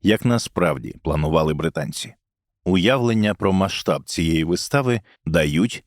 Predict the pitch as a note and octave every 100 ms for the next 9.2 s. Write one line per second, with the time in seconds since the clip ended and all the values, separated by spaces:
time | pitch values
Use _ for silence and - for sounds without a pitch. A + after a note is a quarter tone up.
0 | - F2 D2+ - - - D2+ - - _
1 | _ _ F#2+ - G2+ F#2+ - - A#2 G#2
2 | F2+ - D#2+ D#2+ D2+ G2 B2+ A#2+ - -
3 | - D#2 A#2+ C#3+ C3 - C3 B2 A2 A2
4 | G#2+ _ C3+ A2+ F#2 - E2+ D#2 D2+ G#2+
5 | A2 F2+ F2 E2 E2 D#2 D2+ D2+ D2+ E2+
6 | G#2+ A2+ G2+ - _ - - G2+ E2+ -
7 | F2 E2 D2+ - G#2+ A2 A2+ A2 G2+ A2+
8 | F2 D#2+ - D#2 D2+ D#2+ D#2+ C#2+ - -
9 | -